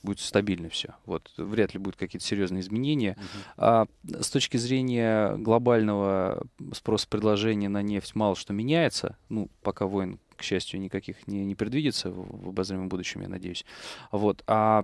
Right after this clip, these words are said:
Speaker 1: м, спекулянты, они, э, то есть для них, э, изменения ставок в обозримом будущем не ожидается.
Speaker 2: Ну, это понятно. Ну, вот чуть выше, э, э, фраза звучала, да, и в частности, рынок нефти, это такой вяло-вяло поступательный восходящий тренд. Вот насколько он продолжится, на твой взгляд?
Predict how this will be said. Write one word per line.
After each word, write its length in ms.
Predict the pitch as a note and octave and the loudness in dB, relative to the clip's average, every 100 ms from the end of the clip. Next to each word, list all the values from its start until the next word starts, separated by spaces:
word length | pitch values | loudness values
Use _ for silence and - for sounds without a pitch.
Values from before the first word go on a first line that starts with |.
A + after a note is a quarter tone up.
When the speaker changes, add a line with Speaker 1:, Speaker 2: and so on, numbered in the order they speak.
| - G#2+ | 0 -8
Speaker 1:
м, 920 | G#2 G#2+ A2 G#2+ G#2+ G#2 G#2+ G#2 G2+ | -6 -6 -6 -6 -6 -4 -6 -6 -6
спекулянты, 600 | - - - A#2 B2+ A#2 | -8 -6 -2 0 0 0
они, 380 | F#2+ G2 G2+ G2 | -2 0 -2 -2
э, 420 | G2 F2+ - - - | -4 -6 -8 -8 -10
то 60 | - | -10
есть 160 | F2 - | -10 0
для 140 | G#2+ | 2
них, 320 | A2 G2+ - _ - - | 2 -2 -10 _ -20 -14
э, 280 | - - - G#2 | -10 -8 -6 -4
изменения 300 | G2+ G#2 G2 | 0 0 0
ставок 420 | F2+ G2 F#2 - - | 0 2 0 -2 -12
в 480 | F2+ F#2 - F#2 F#2 | -12 -10 -10 -8 -4
обозримом 360 | F#2 F#2 F#2 | -4 -4 -4
будущем 320 | F#2 F#2 - | -4 -6 -8
не 80 | G2 | -10
ожидается. 380 | F#2 F#2 F#2+ B2 | -10 -10 -4 2
Speaker 2:
Ну, 60 | C3 | 2
это 100 | B2 | 2
понятно. 400 | C3 E2+ - C3 | 2 0 0 0
Ну, 160 | C#3 C#3 | 2 2
вот 220 | C#3+ - A#2 A2+ G#2+ | 2 0 -6 -6 -4
чуть 200 | - C#3+ | -2 4
выше, 280 | D3 D3+ C3 | 6 6 6
э, 540 | B2 A#2 A2+ A2 G#2 G2+ A#1 E2 F#2+ | 4 4 2 2 0 -2 -6 -14 -10
э, 320 | G2+ G2 F#2+ D2+ | -2 0 0 -2
фраза 340 | - C3 G#2+ | 6 8 8
звучала, 560 | G#2 C#3 - G#3+ D#3+ A2 | 8 6 10 12 12 10
да, 200 | D#3+ C#3 | 10 8
и 60 | |
в 160 | F#2 F#2 | 6 2
частности, 380 | C3+ B2 - A#2 | 4 4 4 4
рынок 260 | A#2 A#2 | 4 4
нефти, 340 | F3+ A3+ E3 C3+ | 4 6 6 4
это 200 | D3+ C#3+ | 4 4
такой 300 | B2 C#3+ B2 | 4 6 6
вяло-вяло 800 | G2 G2 G#2+ D#3+ C3+ B2+ F3+ D3 | 4 0 8 10 10 10 10 8
поступательный 500 | G#2+ - A2+ D#3 A2 | 4 0 6 6 6
восходящий 480 | G2+ A2+ A#2+ - - | 6 8 8 6 0
тренд. 380 | E2 D2+ B1+ D2 | -2 0 -2 -6
Вот 180 | G2 | -4
насколько 380 | G#2+ A#2 D#3 A2+ | -2 0 2 2
он 80 | G2 | 4
продолжится, 520 | G2 F2 D2+ C#2 - | 4 4 2 -2 -6
на 80 | E2 | -6
твой 140 | D#2 | -4
взгляд? 300 | C#2+ C2+ B1+ | -6 -6 -10